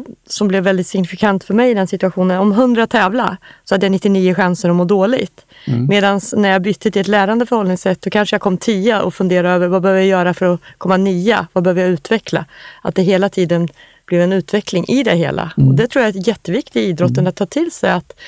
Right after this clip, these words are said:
Speaker 1: det är inte svart eller vitt och det är
Speaker 2: Mm.
Speaker 1: liksom det här, utan du lär dig och sen jobbar du vidare. Det
Speaker 2: Ja.
Speaker 1: tror jag är jätteviktigt, särskilt för unga idrottare som kommer upp på den nivån, när man börjar tänka och bli sin prestation på ett
Speaker 2: Mm.
Speaker 1: annat sätt.
Speaker 2: Precis. I, eh,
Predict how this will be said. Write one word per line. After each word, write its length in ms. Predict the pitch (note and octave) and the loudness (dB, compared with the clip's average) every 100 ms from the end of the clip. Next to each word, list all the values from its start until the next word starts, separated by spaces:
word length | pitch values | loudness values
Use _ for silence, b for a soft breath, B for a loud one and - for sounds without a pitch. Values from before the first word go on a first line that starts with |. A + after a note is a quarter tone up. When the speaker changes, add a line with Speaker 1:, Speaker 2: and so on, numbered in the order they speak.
| B B | B B
Speaker 1:
det 100 | - | 0
är 40 | B3 | 0
inte 200 | E4+ F#3 | 0 -4
svart 280 | G3 D#3 | -4 -4
eller 120 | E3+ D#3+ | -4 -4
vitt 280 | D#3+ - F3+ | -4 -6 -4
och 80 | |
det 80 | E3 | 0
är 40 | E3+ | 2
Speaker 2:
Mm. 80 | E3+ | 2
Speaker 1:
liksom 240 | E3 E3+ | -2 -2
det 60 | E3+ | 0
här, 220 | F3 E3+ | 0 0
utan 260 | F3 F#3 | -2 0
du 80 | F3 | 0
lär 260 | F#3+ C4+ C4+ | 2 2 0
dig 200 | A3+ A3 B B B | -2 -4 B B B
och 100 | - | -6
sen 140 | G3 G3 | -2 0
jobbar 200 | G3 G3 | 0 0
du 60 | |
vidare. 520 | G3+ A3 G#3 B3+ E3+ E3+ b b b b - | 0 0 -2 -2 -4 -6 b b b b -4
Det 60 | |
Speaker 2:
Ja. 80 | D3+ | 0
Speaker 1:
tror 140 | B2+ G#3+ | 2 2
jag 80 | G#3+ | 0
är 40 | |
jätteviktigt, 640 | G#3+ A#3+ - G3+ - F3 | 0 -2 -2 -4 -4 -8
särskilt 320 | - - F3 F#3+ | -2 -2 -2 -4
för 80 | E4+ | -2
unga 260 | C#4+ G#3 | 0 0
idrottare 360 | D4+ F#3+ F#3+ F#3+ | -2 -2 -4 -4
som 120 | G3 | -6
kommer 240 | E3+ G3+ G3 | -2 0 0
upp 180 | B3 | -2
på 80 | - | -2
den 160 | F#3+ F3+ | -2 0
nivån, 300 | F#3 G#3 G3 | 0 0 0
när 60 | |
man 160 | F#3+ F#3+ | 0 0
börjar 320 | G3 F#3+ G#3+ | 2 2 0
tänka 440 | A#3 A#3 F3+ - F#3 | -2 -4 -4 0 0
och 140 | F3+ B B B _ | 0 B B B _
bli 160 | G#3 | -2
sin 160 | A#3 F#3+ | -2 -2
prestation 520 | F#3+ F#3 F#3+ - B3 | -2 -2 -4 -2 -2
på 80 | F#3+ | 0
ett 40 | D3+ | 0
Speaker 2:
Mm. 40 | |
Speaker 1:
annat 180 | E3 D3+ | 0 -2
sätt. 260 | - F3+ - | -6 -8 -8
Speaker 2:
Precis. 400 | C3+ F#3+ E3 G#2 - B B B B | -8 -2 -2 -2 -16 B B B B
I, 380 | - D#3 D3+ | 0 4 4
eh, 120 | D#3 | 4